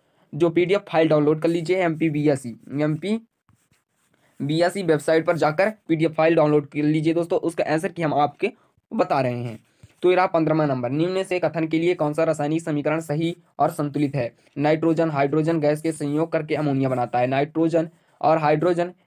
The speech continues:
के संयोग करके अमोनिया बनाता है। तो दोस्तों आपके र-,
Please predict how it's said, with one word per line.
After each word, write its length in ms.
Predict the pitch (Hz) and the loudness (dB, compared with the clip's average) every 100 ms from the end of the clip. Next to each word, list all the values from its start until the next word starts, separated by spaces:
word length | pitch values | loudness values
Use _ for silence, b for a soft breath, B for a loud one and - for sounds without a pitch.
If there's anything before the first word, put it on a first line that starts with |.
| _ _ - | _ _ -4
के 100 | 175 | -4
संयोग 440 | 175 160 170 190 | 0 0 2 2
करके 260 | 170 156 180 | 0 0 -2
अमोनिया 340 | 175 151 147 | 0 0 0
बनाता 300 | 131 117 110 | -2 -6 -10
है। 220 | 113 117 _ b b 190 | -12 -12 _ b b -2
तो 80 | |
दोस्तों 280 | 185 185 196 | 0 2 2
आपके 280 | 160 156 175 | 2 2 0
र-, 100 | 160 | 0